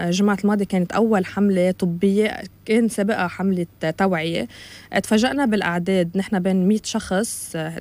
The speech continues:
دراسات بتقول بين كل مية ولد عم يخلق عم بيطلع في اثنين عندهم هدول الحالات. آه، متل ما ذكرنا، في شي مرئي، في شي لأ. نحن كمان جايين تن-،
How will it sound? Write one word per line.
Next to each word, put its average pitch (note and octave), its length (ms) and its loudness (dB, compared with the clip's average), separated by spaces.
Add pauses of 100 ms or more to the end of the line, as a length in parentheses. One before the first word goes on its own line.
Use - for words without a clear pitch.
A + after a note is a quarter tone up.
دراسات E3 380 -2
بتقول E3 200 -6
بين E3+ 240 -4
كل G#3+ 200 0
مية G#3+ 480 0
ولد F3 400 0
عم D#3+ 160 -4
يخلق F#3 240 -4
عم F#3+ 120 0
بيطلع G#3 260 0
في G#3 140 -4
اثنين A3+ 380 2
عندهم F#3+ 300 0
هدول E3+ 340 0
الحالات. D#3 1500 -4 (760)
آه، G3 140 2
متل B3+ 220 2
ما A#3+ 80 4
ذكرنا، G#3+ 400 0
في G#3+ 120 -6
شي A3 180 0
مرئي، G#3+ 240 0
في - 140 -4
شي G3 220 -2
لأ. G3 320 0
نحن B3 260 0
كمان A3+ 460 2
جايين A3+ 300 2
تن-، G#3 440 0